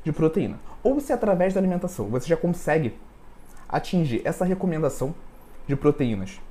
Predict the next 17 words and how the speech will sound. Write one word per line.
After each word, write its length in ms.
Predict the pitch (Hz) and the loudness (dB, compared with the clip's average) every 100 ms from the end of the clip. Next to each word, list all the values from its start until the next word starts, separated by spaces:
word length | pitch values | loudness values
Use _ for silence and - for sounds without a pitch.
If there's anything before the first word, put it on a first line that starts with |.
| - - - | -14 -16 0
para 140 | 160 | 4
hipertrofia, 560 | 170 180 185 156 131 147 - - | 4 4 -2 -4 -4 -4 -6 -2
também 340 | - 226 170 196 | 4 6 6 4
não 220 | 185 208 | 2 4
existe 540 | 220 135 127 - - - - - - | 2 2 0 -2 -6 -6 -8 -10 -6
a 100 | - | -2
necessidade 680 | 143 156 165 - 139 123 143 - - - - - - - - | 0 0 -2 -2 0 0 0 -6 -12 -14 -10 -8 -8 -8 -2
do 120 | 139 | 0
consumo 680 | 151 151 - - 131 135 135 | 0 -4 -4 -4 -2 -2 -2
do, 460 | 127 127 123 110 | -2 -2 0 0
da 80 | 120 | 0
prescrição 380 | 120 147 - 143 | 0 -2 -2 -2
do 140 | 135 | 0
whey 100 | 147 | 0
protein, 280 | 147 160 - - | 2 -2 -4 -2
certo? 320 | 185 185 190 | 0 0 0
Então, 280 | 190 208 | 2 2